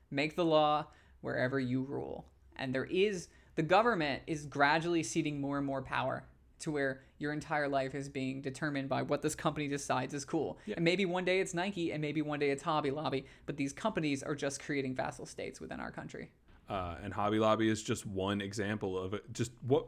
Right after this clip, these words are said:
Speaker 2: one family with an ideology can accomplish. Like, we have accused a lot of people of being theocrats on this podcast,
Speaker 1: Totally.
Speaker 2: but this is by far the clearest example of, like,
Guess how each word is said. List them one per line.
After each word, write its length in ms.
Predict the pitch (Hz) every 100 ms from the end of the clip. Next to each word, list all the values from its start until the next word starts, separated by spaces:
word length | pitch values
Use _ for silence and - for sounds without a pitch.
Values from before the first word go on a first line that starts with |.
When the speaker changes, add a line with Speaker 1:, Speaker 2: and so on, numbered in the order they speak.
| -
Speaker 2:
one 420 | 127 107 135 180
family 720 | 165 170 175 170 127 98 87 87 - _ _ _ -
with 180 | 123 110
an 80 | 110
ideology 880 | 110 117 107 101 123 117 - 85 - _ _
can 140 | - 110
accomplish. 540 | 98 104 104 101 90
Like, 300 | 113 98 98
we 100 | 143
have 140 | 196 117
accused 320 | - 147 120
a 40 |
lot 240 | 107 113 120
of 80 | -
people 340 | 135 127 107
of 180 | 95 -
being 200 | 113 107
theocrats 760 | 95 - 139 120 101 95 - -
on 140 | 107
this 100 | 98 -
podcast, 340 | - 131 135
Speaker 1:
Totally. 420 | 185 214 135 101
Speaker 2:
but 100 | 127
this 160 | 120 135
is 140 | 139
by 380 | 104 - 131 143
far 260 | 127 135 113
the 100 | 104
clearest 360 | - 131 104 110
example 460 | 110 110 107 101
of, 100 | 95
like, 200 | 95 92